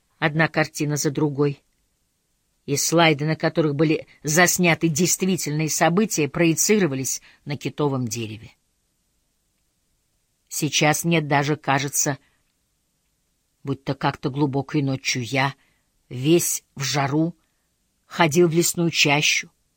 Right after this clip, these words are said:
и своими глазами видел, как на китовом дереве проецировались слайды.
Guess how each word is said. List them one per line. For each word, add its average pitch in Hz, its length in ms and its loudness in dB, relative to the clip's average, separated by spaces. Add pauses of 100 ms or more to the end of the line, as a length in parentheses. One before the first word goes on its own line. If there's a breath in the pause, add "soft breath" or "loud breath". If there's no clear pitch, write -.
(640)
и 160 80 0
своими 185 360 4
глазами 170 640 4
видел, 170 420 2 (540)
как - 180 0
на 180 140 2
китовом 208 480 4
дереве 147 340 0
проецировались 147 880 -2
слайды. 135 600 -2